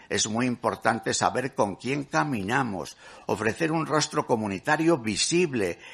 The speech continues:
en el que estén catequistas, miembros de Cáritas, de liturgia o de economía y demás. El Papa nos indica que la vida fraterna es dimensión social del querigma.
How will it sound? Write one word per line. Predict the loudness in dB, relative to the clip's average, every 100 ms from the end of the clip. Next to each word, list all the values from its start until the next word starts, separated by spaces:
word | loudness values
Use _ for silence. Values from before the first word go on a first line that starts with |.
| -8
en | -2
el | -2
que | -2
estén | -4 -2 -2
catequistas, | -2 0 -2 0 0 0 0
miembros | 2 2 2 2
de | 0 4
Cáritas, | 4 4 0 0
de | 0
liturgia | -2 0 -2 2 2
o | 4
de | 2
economía | 2 0 0 0 2 0 -2 -16 -20 -20 -20 -12
y | -6
demás. | -6 -2 -4 -4 -10 -6
El | -2 2
Papa | 4 6 6 2 2 -14 -2
nos | 0 0
indica | -2 0 2 2 2
que | 4
la | 4 4
vida | 4 2 2
fraterna | 2 4 2 4 2 2 -2 -2 -4 -2
es | 0 0 -2 -2
dimensión | -2 0 0 -2 -2 0 0 0
social | 0 -2 0 0 2 0
del | -2 0
querigma. | 0 0 0 -4 -6 -10 -10